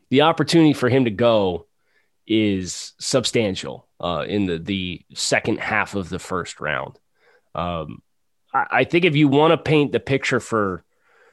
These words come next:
uh, optimism with him, uh, he did play the run fairly well this past year. He showed some growth in that regard, and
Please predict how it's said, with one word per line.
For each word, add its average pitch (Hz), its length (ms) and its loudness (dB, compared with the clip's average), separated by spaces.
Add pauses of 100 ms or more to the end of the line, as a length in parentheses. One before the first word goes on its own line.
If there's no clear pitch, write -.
(360)
uh, 87 200 -6 (120)
optimism 151 720 4
with 175 140 4
him, 185 380 4 (540)
uh, - 200 -10 (240)
he 160 500 0 (220)
did 143 240 2
play 151 160 4
the 151 100 4
run 131 300 4
fairly 139 320 2
well 135 380 0 (120)
this 147 140 -8
past 147 400 0
year. 147 160 2
He 151 60 -2
showed 127 280 0
some 127 160 0
growth 117 320 0
in 123 100 0
that 110 200 0
regard, 110 460 0
and 98 200 -2